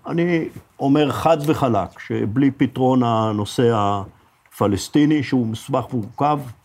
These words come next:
לא נפתור את הבעיות של מדינת ישראל. לא נהיה מדינה נאורה,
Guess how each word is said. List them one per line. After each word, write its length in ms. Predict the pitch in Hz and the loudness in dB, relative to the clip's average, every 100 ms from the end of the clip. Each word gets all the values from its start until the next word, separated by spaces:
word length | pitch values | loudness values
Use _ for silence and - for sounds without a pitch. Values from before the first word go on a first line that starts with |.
| _ _ _ _ - | _ _ _ _ -2
לא 160 | 127 | 2
נפתור 340 | 147 - 127 120 | 2 2 0 0
את 100 | 127 | 0
הבעיות 320 | 110 107 101 | 0 -2 -4
של 80 | 104 | -4
מדינת 360 | 95 95 87 | -4 -6 -8
ישראל. 420 | 98 - 98 90 85 _ - | -10 -10 -10 -10 -12 _ -10
לא 180 | 104 120 | -2 2
נהיה 240 | 123 120 | 4 4
מדינה 460 | 117 107 110 110 104 | 2 2 0 0 0
נאורה, 500 | 104 98 104 135 | -2 -2 0 0